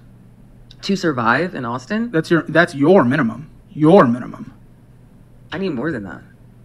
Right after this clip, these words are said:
Speaker 1: Oh.
Speaker 2: Yes, you do, but that's your, like, literal minimum.
Speaker 1: Why can't it just be, like,
Speaker 2: Oh my gosh.
Speaker 1: four
Speaker 2: What?
Speaker 1: grand? That is, like, with rent,
Speaker 2: This
Speaker 1: with insurance, with car, with everything realistically of bills and things that have gone up.
Speaker 2: Are you kidding me?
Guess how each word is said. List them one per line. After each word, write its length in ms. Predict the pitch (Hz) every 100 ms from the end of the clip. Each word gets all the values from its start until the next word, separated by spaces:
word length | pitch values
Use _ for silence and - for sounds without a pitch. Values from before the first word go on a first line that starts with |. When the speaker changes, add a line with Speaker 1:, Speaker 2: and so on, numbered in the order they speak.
| - -
Speaker 1:
Oh. 220 | 147 147 113
Speaker 2:
Yes, 240 | 208 247 185
you 80 |
do, 180 | 143 269
but 80 | 151
that's 180 | 175 -
your, 140 | 170
like, 160 | 151 143
literal 480 | 160 196 175 143 131
minimum. 480 | 175 220 - - - -
Speaker 1:
Why 120 | - 185
can't 160 | 226
it 80 | 208
just 160 | 185 175
be, 80 |
like, 160 | 175 147 - 143
Speaker 2:
Oh 60 |
my 120 | 120 113
gosh. 340 | 113 110 - -
Speaker 1:
four 280 | - 113 117
Speaker 2:
What? 20 |
Speaker 1:
grand? 400 | 147 113 101 - -
That 160 | 165 185
is, 160 | 190
like, 240 | 180 170 - - - 151
with 140 | 131
rent, 460 | 120 143 165 254 170
Speaker 2:
This 220 | 392 453
Speaker 1:
with 160 | 180 175
insurance, 800 | 160 - 180 208 220 220 220 -
with 260 | 147 139
car, 540 | - 196 208 214 208 180
with 140 | 170
everything 420 | 156 185 240 233
realistically 640 | 190 196 170 175 233 240 247
of 160 | 190 147
bills 340 | 143 185 214
and 100 | 160
things 180 | 170 175
that 80 | 170
have 100 | 156
gone 200 | 151 139
up. 260 | 139 240
Speaker 2:
Are 60 | 277
you 120 | 381 - - - -
kidding 100 | 262
me? 120 | 311